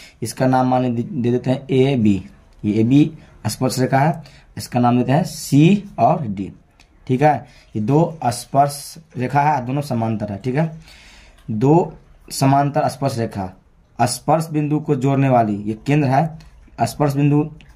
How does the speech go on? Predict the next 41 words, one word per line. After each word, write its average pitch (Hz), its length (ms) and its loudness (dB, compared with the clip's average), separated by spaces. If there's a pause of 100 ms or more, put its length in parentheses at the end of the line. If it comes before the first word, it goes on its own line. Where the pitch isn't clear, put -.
(180)
को 120 80 2
जोड़ने 127 240 4
वाली 113 260 0
स्पर्श 127 200 -2
बिंदु 139 180 4
एक 131 120 0
ये 147 180 6
है 160 280 0 (380)
और 117 120 0
एक 113 220 -2
ये 110 160 2
है। 101 100 0
इसका 123 180 -2
नाम 131 260 4
देते 127 220 2
हैं 120 160 0
P 143 300 4
स्पर्श 123 260 -4
बिंदु, 143 360 2 (320)
इसका 120 240 -2
नाम 117 200 4
देते 117 180 2
हैं 117 120 0
Q। 147 260 4 (580)
कोई 123 80 2
दिक्कत? 156 420 0 (340)
कोई 113 80 -8
दिक्कत 113 260 -6
नहीं, 151 200 -2
ठीक 120 200 -2
है। 104 160 -4 (540)
इसको 170 300 0
जोड़ने 151 220 4
वाली 135 200 2
रेखा, 110 380 -6 (200)
इसको 120 180 -6
जब 127 140 -2
जोड़ेंगे, 135 440 0 (280)
मान 107 140 -4
लीजिए 113 120 -4
इसको 143 480 -4